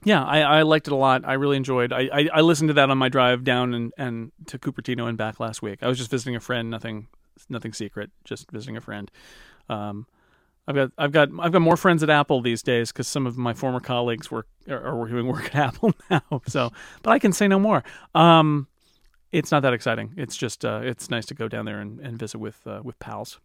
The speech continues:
um, who are inside the rainbow curtain now. <laughs> Um, that's not a phrase.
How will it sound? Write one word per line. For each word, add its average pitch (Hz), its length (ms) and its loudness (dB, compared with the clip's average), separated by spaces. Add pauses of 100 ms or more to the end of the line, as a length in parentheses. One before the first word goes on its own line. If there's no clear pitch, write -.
(520)
um, 107 540 -8 (680)
who 123 200 -4
are 113 180 -6
inside 120 500 -6
the 107 220 -12 (180)
rainbow 113 280 -8
curtain 117 360 -10
now. 117 260 -6 (200)
<laughs> 196 80 2 (340)
Um, 160 440 6 (340)
that's 82 240 -12
not 117 140 -2
a 110 40 -4
phrase. 110 340 -4